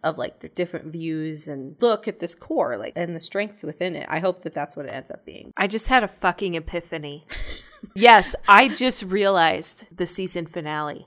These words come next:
Speaker 2: Like, it was a ray of sunlight just went and penetrated my skull. I know it's gonna happen.
Speaker 1: <laughs> You sure it wasn't the kava?
Speaker 2: No.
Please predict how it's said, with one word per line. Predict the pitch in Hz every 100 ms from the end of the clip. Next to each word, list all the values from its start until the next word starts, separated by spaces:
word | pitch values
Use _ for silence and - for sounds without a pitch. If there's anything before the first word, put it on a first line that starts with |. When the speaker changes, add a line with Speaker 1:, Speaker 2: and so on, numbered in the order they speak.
| -
Speaker 2:
Like, | 165 170 - -
it | 180 185
was | 190 185 -
a | 180 170
ray | 156 190 196
of | 170
sunlight | - 202 196 180 156 -
just | 180 -
went | 175
and | 160
penetrated | 160 180 170 - 170 170
my | 165 160
skull. | - 175 160 -
I | 170
know | 170 175
it's | 170
gonna | - 170
happen. | 156 156 160 156 180
Speaker 1:
<laughs> |
You | 214
sure | 214 208
it | 185
wasn't | 202 208
the | 185
kava? | 175 170 170 190 226 - -
Speaker 2:
No. | 208 254 214 156